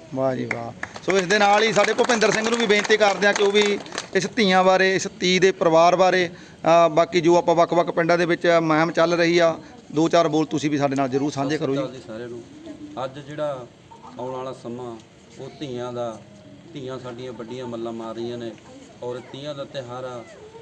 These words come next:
Speaker 2: ਇੱਕੋ ਮੌਕਾ ਮਿਲਦਾ ਸਾਲ ਬਾਅਦ ਆਪਣੇ ਪੇਕੇ ਘਰ ਆਉਣ ਦਾ, ਜਿੱਥੇ ਧੀਆਂ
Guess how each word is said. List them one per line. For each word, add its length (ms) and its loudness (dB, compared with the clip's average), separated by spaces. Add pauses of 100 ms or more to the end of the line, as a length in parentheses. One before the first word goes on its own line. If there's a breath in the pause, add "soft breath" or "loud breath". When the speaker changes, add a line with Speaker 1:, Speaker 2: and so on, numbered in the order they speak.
Speaker 2:
ਇੱਕੋ 320 -14
ਮੌਕਾ 340 -10
ਮਿਲਦਾ 320 -10
ਸਾਲ 300 -12
ਬਾਅਦ 300 -10 (380)
ਆਪਣੇ 280 -12
ਪੇਕੇ 340 -14
ਘਰ 180 -12
ਆਉਣ 220 -10
ਦਾ, 240 -10 (560)
ਜਿੱਥੇ 340 -12 (260)
ਧੀਆਂ 280 -12